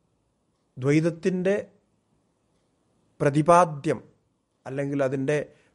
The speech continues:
പരമമായ സ്ഥിതി അദ്വൈതം തന്നെയാണ്. ആ, നരഹരി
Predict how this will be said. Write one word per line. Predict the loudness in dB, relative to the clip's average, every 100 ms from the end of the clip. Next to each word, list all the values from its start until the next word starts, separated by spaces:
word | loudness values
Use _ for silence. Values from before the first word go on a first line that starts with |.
| -4
പരമമായ | 0 4 4 4 4 2
സ്ഥിതി | 0 -8 -12 -12 -16 _ _ _ _ _ _ _ _ _ -12
അദ്വൈതം | 0 4 6 6 4
തന്നെയാണ്. | 0 -4 -6 -8 -10 -20 _ _ _ _ _ _ _ _ _ _ _ _ _ _ -4
ആ, | -2 -2 -4 -12 -20 _ _ _ _ _ _ _ _ -6
നരഹരി | 0 0 2 0 0